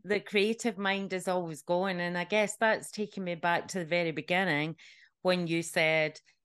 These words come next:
uh, you didn't even plan in getting into all this, that you were going to be,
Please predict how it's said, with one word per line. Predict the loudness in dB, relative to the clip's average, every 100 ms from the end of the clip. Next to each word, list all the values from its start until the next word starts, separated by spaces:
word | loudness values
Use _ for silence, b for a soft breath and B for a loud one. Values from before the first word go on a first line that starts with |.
| _ -4
uh, | 0 2 2 2 0 -6
you | -8 -8
didn't | -6 -4 -4 -2
even | -4 -4 -6
plan | 0 2 2 2 -2 -2
in | -2
getting | 0 0 0
into | 0 0 0
all | 0 0
this, | 0 -2 -4 -8
that |
you | -8 -6
were | -4 -4
going | -2 -2 -2
to |
be, | -4 -4 -4 -4 -6